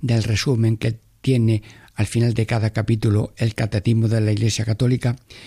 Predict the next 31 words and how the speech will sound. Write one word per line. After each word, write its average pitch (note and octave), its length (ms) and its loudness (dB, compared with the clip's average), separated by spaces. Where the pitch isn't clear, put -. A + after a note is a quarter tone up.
y C3+ 120 -2
también C3+ 360 0
algunas B2 360 0
frases C3 400 -2
de A#2+ 80 2
unos A#2 200 0
teatrillos A#2+ 460 -2
populares A#2+ 540 -2
que C3+ 80 -2
le C3+ 120 0
dan C#3 140 0
un A2+ 100 2
sabor G#2+ 400 -2
ameno G#2+ 680 0
y A#2 100 -2
profundo. G2+ 600 -4
Bueno, C3 400 0
pues G2 260 -4
voy A2 220 2
a - 20 2
empezar A2 580 -2
ahora A#2+ 540 0
leyendo A#2 720 2
una B2 240 2
frase - 640 -4
del G#2+ 220 -2
Catecismo G#2+ 540 -2
de G#2+ 140 -4
la G2 120 -2
Iglesia F#2+ 220 -4
Católica. G#2 520 -8